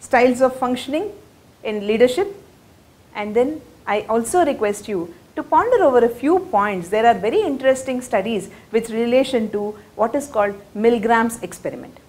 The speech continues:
I would request you to gather some information related to Milgram's experiment, which talks about obedience in certain conditions. I would also request you to go through the fallacies of leadership.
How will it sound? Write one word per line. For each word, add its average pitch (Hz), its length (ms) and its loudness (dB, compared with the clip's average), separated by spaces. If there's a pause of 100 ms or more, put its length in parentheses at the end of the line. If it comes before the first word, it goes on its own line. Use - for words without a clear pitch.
(300)
I 240 100 6
would 254 100 6
request 285 380 0
you 392 140 2
to 285 60 -4
gather 190 320 2
some 277 300 0
information 190 600 -8
related 185 420 -4
to 180 60 -6
Milgram's 208 540 -2
experiment, 170 520 -6
which 175 180 -12
talks - 260 -4
about 170 320 -6
obedience 170 520 -6
in 175 140 -10
certain 160 360 -8
conditions. - 560 -18 (680)
I 233 100 4
would 240 100 6
also 269 320 6
request 285 420 0
you 285 220 -4
to 285 320 -4 (280)
go 262 200 10
through 269 280 -2
the 277 100 -4
fallacies 311 680 2
of 196 200 -2
leadership. 180 460 -2